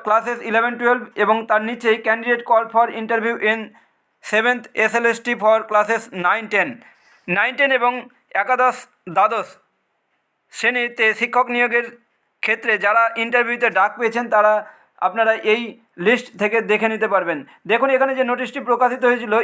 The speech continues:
It is hereby notified for all concerned that the result of seventh S L S T tet for classes one to four and five to eight and seventh S L S T main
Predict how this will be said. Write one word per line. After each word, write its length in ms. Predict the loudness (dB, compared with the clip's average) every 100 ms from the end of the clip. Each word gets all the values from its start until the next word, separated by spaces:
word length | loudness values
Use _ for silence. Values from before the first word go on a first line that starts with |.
| -2
It 80 | -4
is 80 | -6 -4 0
hereby 300 | 0 2 0 -2
notified 480 | -4 -2 -2 -2 -6 -14 _ _ _ _ _ _ _ _ _ -20 -20 -20 _ _ _ 2
for 160 | 2 2 0 2
all 160 | 4 2 2
concerned 460 | 0 2 0 -2 0 0
that 220 | 0 2
the 100 | 4 4 0
result 340 | 2 0 2 2
of 160 | 2 0
seventh 340 | 0 0 -2 0 0
S 60 | 2 4
L 40 | 2
S 20 | 0
T 100 | -4 -4 -6 _ _ _ _ _ _ _ -2
tet 360 | 2 2 0 -14 _ _ _ _ 2
for 140 | 4 4
classes 440 | 0 0 -2 -6 -12 _ _ -2
one 220 | 0 0
to 60 | 0 2
four 160 | 2 2 2 0
and 240 | -2 -6 -14 _ _ _ _ _ _ _ _ _ -2
five 180 | -2 0
to 60 | 0 2
eight 140 | 2 0 0
and 180 | 0 -2
seventh 280 | 0 0 -2 -2 -2
S 40 | 0
L 40 | 0
S 40 | -2
T 120 | -2 0 2
main 120 | 2